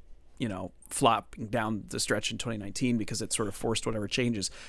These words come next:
But they didn't do any of that stuff. So I'm right there with Sahada. I'm like, "Well, all right, then they might as well have been good because, you know, clearly it didn't matter."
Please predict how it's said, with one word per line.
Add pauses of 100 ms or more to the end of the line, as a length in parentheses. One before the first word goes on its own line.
(220)
But
they
didn't
do
any
of
that
stuff.
So
I'm
right
there
with
Sahada.
I'm
like,
"Well, (340)
all
right,
then
they
might
as
well
have
been
good
because,
you
know,
clearly
it
didn't
matter."